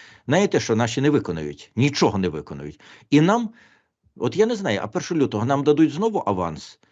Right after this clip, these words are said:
пропустять дальше і почнуть писати для нас, е, перевірку нашого законодавства, вимоги до нас, чи нам все-таки скажуть: «Ні, стоп, от тепер вже зупиняємося».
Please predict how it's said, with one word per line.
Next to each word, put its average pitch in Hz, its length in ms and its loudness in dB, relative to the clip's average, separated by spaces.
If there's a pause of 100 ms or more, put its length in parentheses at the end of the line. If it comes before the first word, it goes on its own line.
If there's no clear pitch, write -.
(140)
пропустять 143 560 0
дальше 180 380 -2
і 117 40 -2
почнуть 143 420 -6
писати 147 420 -2
для 135 200 0
нас, 131 360 -4 (260)
е, 113 380 4
перевірку 143 460 2
нашого 104 280 -2
законодавства, 120 840 -2 (220)
вимоги 139 420 4
до 143 120 0
нас, 135 220 -2
чи 131 100 -6
нам 143 120 0
все-таки 143 340 -4
скажуть: 110 340 -2
«Ні, 117 120 -2
стоп, - 300 -6 (160)
от 113 120 -4
тепер 190 300 2
вже 113 160 -2
зупиняємося». 85 880 -4